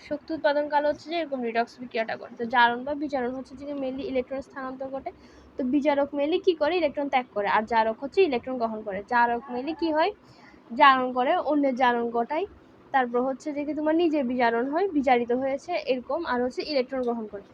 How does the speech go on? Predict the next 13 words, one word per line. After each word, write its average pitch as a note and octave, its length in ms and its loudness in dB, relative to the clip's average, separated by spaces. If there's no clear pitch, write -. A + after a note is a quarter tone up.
তো - 160 0
এই D#4 100 0
just E4+ 380 -2
আমরা D#4 180 0
জারণেরটা C#4+ 560 4
মাথায় D4+ 300 -2
রাখবো, D4+ 340 -4
জারকেরটা B3+ 520 0
মাথায় D4 240 -2
রাখবো, D4 220 -2
তাহলে C4 400 4
হচ্ছে C4+ 300 -6
হবে। - 160 -14